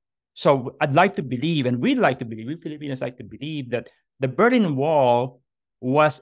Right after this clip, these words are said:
actually a result of what they saw in the Philippines,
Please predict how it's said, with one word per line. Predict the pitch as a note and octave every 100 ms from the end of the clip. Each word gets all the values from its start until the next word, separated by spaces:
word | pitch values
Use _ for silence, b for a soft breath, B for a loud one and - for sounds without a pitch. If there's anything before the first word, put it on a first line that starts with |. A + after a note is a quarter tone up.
| -
actually | E3 - -
a | C#3+
result | B2 B2+ - F3+ F#3 C3 - -
of | C3+ C3+
what | C#3+ C#3
they | C3 B2+
saw | - - G3 D#3+ - G#2 C3 _
in | D#3+ C3
the |
Philippines, | B2+ G#3 B3 B3 A2+ A2+